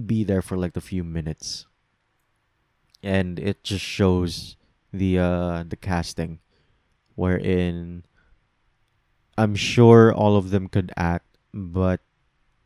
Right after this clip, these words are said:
just the, the level of, of this is the character's personality, it is kind of the same as the actor's personality, just notched up a bit.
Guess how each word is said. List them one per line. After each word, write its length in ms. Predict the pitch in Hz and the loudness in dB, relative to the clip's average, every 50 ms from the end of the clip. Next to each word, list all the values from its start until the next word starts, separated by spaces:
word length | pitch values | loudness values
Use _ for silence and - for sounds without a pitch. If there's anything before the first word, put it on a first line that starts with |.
| _ _ _ _ - | _ _ _ _ -14
just 380 | 95 95 104 98 90 - - 113 | -4 -2 -2 -2 -2 -4 -10 -10
the, 480 | 110 92 98 95 95 92 92 92 92 87 | -6 -4 -2 -2 -2 -2 -2 -4 -6 -6
the 180 | 82 95 95 | -4 -4 -2
level 680 | 92 98 98 101 101 98 87 98 98 95 95 92 87 - | 0 0 0 0 0 -2 -2 -4 -4 -4 -4 -4 -6 -6
of, 560 | - - 92 90 90 87 85 82 - - - _ _ _ _ _ _ _ _ _ _ _ _ _ - | -6 -4 -2 -2 -2 -2 -4 -8 -14 -20 -20 _ _ _ _ _ _ _ _ _ _ _ _ _ -4
of 460 | 92 92 87 90 90 87 87 85 85 | -2 0 0 0 0 -2 -2 -4 -2
this 220 | 98 98 98 - | -2 -2 -2 -2
is 160 | 107 98 90 | -4 -6 -4
the 80 | - - | -6 -4
character's 460 | - 101 95 95 90 - 95 90 - | 0 0 0 0 0 0 -2 -4 -2
personality, 920 | - 104 90 - - 90 90 87 87 87 87 85 - 87 90 90 87 85 - _ _ _ _ _ _ _ _ _ _ _ _ _ _ _ - | -2 -4 -4 -4 -4 -4 -2 -2 -2 -2 -4 -4 -4 -4 -4 -4 -4 -6 -8 _ _ _ _ _ _ _ _ _ _ _ _ _ _ _ -2
it 220 | - 104 101 98 95 | 2 4 4 6 6
is 400 | 95 95 92 92 92 85 85 - | 6 4 4 2 0 -2 -4 -6
kind 260 | - - 104 101 98 | -2 0 2 2 2
of 100 | 95 87 | 0 0
the 80 | 98 92 | -2 -4
same 360 | - - 98 95 92 92 92 | -2 0 0 2 2 2 0
as 120 | 87 85 | -4 -4
the 120 | 98 92 - | -4 -6 -2
actor's 460 | 95 90 85 - - - 90 - - | -2 -4 -4 -2 -2 -4 -4 -4 -4
personality, 760 | - 95 87 - 95 92 92 90 92 92 92 90 92 92 90 | -6 -6 -6 -4 -6 -4 -2 -2 0 0 0 -2 -2 -4 -4
just 280 | 82 92 87 - - _ _ _ _ _ _ - _ _ _ - | -4 -4 -6 -6 -8 _ _ _ _ _ _ -20 _ _ _ -10
notched 560 | 107 101 98 92 90 92 - - - - - | -8 0 2 2 2 2 0 -4 -12 -6 -4
up 240 | 92 90 - - - | -4 -4 -4 -4 -6
a 60 | 92 | -6
bit. 380 | 80 85 95 92 - _ _ | -2 -2 -2 -2 -2 _ _